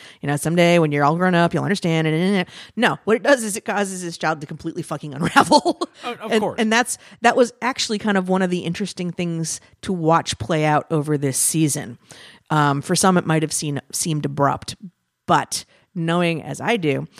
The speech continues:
Speaker 1: that children are little monsters,
Speaker 2: <laughs>
Speaker 1: really it was just his true nature <laughs> coming out. <laughs>
Speaker 2: Yeah, it's, uh, uh,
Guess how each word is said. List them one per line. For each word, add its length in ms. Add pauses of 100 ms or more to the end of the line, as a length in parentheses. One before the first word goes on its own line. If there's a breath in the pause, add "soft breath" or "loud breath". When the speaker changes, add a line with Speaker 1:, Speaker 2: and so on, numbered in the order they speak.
(220 loud breath)
Speaker 1:
that 120
children 320
are 60
little 180
monsters, 640 (120 soft breath)
Speaker 2:
<laughs> 100
Speaker 1:
really 440
it 100
was 140
just 300
his 160
true 180
nature 300
<laughs> 40
coming 320
out. 460
<laughs> 40 (760 loud breath)
Speaker 2:
Yeah, 400
it's, 360
uh, 200 (600)
uh, 120